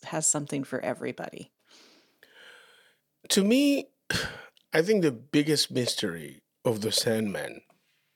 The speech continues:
Speaker 2: is the casting. Like, how do you just nail it so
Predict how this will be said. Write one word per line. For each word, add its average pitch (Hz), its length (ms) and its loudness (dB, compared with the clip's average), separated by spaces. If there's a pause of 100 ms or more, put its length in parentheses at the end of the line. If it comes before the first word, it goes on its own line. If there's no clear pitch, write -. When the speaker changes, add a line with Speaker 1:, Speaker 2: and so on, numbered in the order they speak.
(140)
Speaker 2:
is 110 520 2 (1040)
the 120 140 0
casting. - 600 -6 (220)
Like, 101 420 -4 (760)
how 175 360 2
do 185 100 -4
you 135 580 -2 (840)
just - 380 -2
nail 131 520 2
it - 340 -10 (340)
so 147 800 0